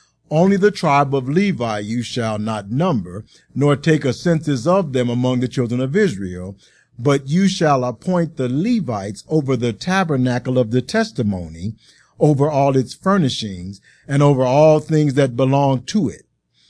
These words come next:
They shall carry the tabernacle and all its furnishings. They shall attend to it and the camp ar-, and camp around the tabernacle. And when the tabernacle is to go forward,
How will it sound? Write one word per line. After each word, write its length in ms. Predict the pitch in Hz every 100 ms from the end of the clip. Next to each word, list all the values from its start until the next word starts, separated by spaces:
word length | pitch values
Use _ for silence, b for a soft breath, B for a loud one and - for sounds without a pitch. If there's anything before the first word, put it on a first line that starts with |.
| _ -
They 180 | 147
shall 320 | 135 156 131 123
carry 400 | - 185 196 185
the 160 | 156
tabernacle 720 | - 165 165 165 160 160 160
and 100 | 160
all 180 | 151 151
its 140 | 147 -
furnishings. 800 | 170 147 107 - 85 85 95 - b b b
They 180 | 151 156
shall 280 | 151 143 135
attend 460 | 131 - 156 143
to 220 | 135 220 143
it 140 | 139
and 260 | 135 131 120
the 80 |
camp 380 | 117 170 165 151
ar-, 260 | 143 123 131
and 260 | 139 123 117
camp 280 | 170 156 139
around 440 | 120 151 165 143
the 80 | 147
tabernacle. 760 | 220 220 120 107 85 - _ _ _ b b b b b
And 180 | 120
when 160 | 123 135
the 120 | 131
tabernacle 680 | - 143 135 139 139 139 135
is 140 | 131 110
to 140 | 123
go 240 | 110 120
forward, 640 | 107 - 240 214 101 90